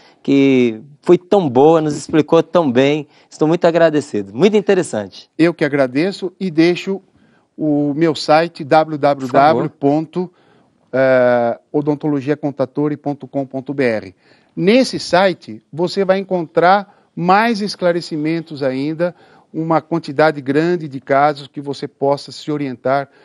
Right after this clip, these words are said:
Speaker 2: sobre o nosso trabalho. Com relação a você, fiquei muito feliz em revê-lo novamente. Continue esse trabalho maravilhoso que você está fazendo pela Canção Nova, que é uma emissora de espiritu-,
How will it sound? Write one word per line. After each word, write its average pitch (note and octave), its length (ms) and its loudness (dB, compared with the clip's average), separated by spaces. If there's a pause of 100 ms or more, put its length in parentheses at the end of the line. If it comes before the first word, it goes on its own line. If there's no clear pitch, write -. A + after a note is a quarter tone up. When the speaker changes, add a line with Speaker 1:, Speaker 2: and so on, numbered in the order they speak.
(120)
Speaker 2:
sobre D3 580 -6
o C#3+ 100 -6
nosso C3+ 240 -4
trabalho. G#2+ 460 -2 (340)
Com F3 120 -2
relação D#3+ 480 0
a D#3+ 40 -4
você, D#3 560 -6
fiquei - 240 -6
muito C#3+ 240 -4
feliz C#3 480 -6 (460)
em B2+ 400 -6
revê-lo C3 640 -2
novamente. A#2+ 680 -6 (280)
Continue D3 400 -2
esse - 120 -10
trabalho C3 400 0
maravilhoso C3 680 -2
que - 100 -16
você B2 240 -10
está B2 220 -8
fazendo A#2+ 480 -10
pela A#2 220 -8
Canção A#2 340 -12
Nova, C3+ 360 -4 (460)
que F3 200 0
é E3 260 4
uma D#3+ 240 -4
emissora C#3+ 640 -2 (260)
de C3 80 -10
espiritu-, A#2+ 640 -8